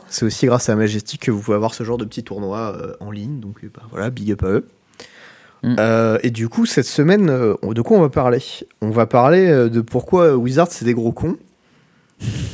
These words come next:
Speaker 1: Euh, voilà, on met les pieds dans le plat, hein.
Speaker 2: Évidemment, un classique.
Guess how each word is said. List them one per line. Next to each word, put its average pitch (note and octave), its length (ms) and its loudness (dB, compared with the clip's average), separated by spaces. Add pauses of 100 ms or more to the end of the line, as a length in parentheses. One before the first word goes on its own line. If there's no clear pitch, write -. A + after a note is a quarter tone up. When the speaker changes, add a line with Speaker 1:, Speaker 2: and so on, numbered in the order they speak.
(340)
Speaker 1:
Euh, G#2+ 160 0
voilà, B2+ 220 4
on C#3 80 0
met G#2 100 4
les G#2 80 4
pieds A2 140 -2
dans G2+ 120 2
le G2 40 0
plat, C3 160 2
hein. F3 160 4 (1120)
Speaker 2:
Évidemment, G2 400 0 (100)
un G#2+ 60 -6
classique. - 560 -6